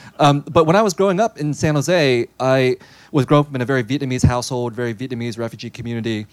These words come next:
So when I was in my parents' household, I would feel like I was an American spying on these Vietnamese people doing these strange things, eating these strange foods,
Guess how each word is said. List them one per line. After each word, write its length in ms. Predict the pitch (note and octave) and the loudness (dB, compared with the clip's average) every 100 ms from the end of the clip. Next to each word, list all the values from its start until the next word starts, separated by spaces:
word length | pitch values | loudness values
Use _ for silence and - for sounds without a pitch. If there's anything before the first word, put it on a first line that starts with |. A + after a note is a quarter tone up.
| _ - | _ -20
So 160 | - C#3+ | -2 0
when 100 | C3 | 2
I 60 | C3 | 0
was 100 | B2 | 0
in 80 | B2+ | -2
my 100 | A#2+ | -2
parents' 260 | C#3 C3+ | -2 -4
household, 400 | - A#2 - A#2 | -2 -4 -2 -2
I 60 | A#2+ | -2
would 140 | A#2+ | -4
feel 180 | - C#3 | -4 -2
like 200 | B2+ A#2 | -2 -4
I 60 | - | -4
was 140 | A#2+ | -4
an 80 | A#2+ | -4
American 580 | A2+ A#2 C3+ A#2+ G#2+ G2 | -6 -2 2 0 -2 -10
spying 540 | - - B2+ B2 A#2+ | -10 -8 -2 0 0
on 100 | G#2+ | -4
these 160 | G2 F#2 | -8 -8
Vietnamese 440 | G2+ C3+ G#2+ G#2 | -8 -8 -8 -12
people 340 | - C#3 B2 G#2 | -4 -4 -2 -8
doing 200 | A2 A2 | -6 -6
these 140 | G2+ | -8
strange 480 | - C3 B2 A#2 G#2 | -8 -6 -6 -4 -8
things, 640 | - D#3 C3+ F2+ F2+ - - | -8 -6 -6 -6 -12 -14 -6
eating 200 | C#3+ A#2 | -6 -4
these 120 | G#2 | -8
strange 380 | - B2 A2 G2 | -8 -6 -8 -10
foods, 500 | - D3+ A2+ G2 | -6 -4 -4 -8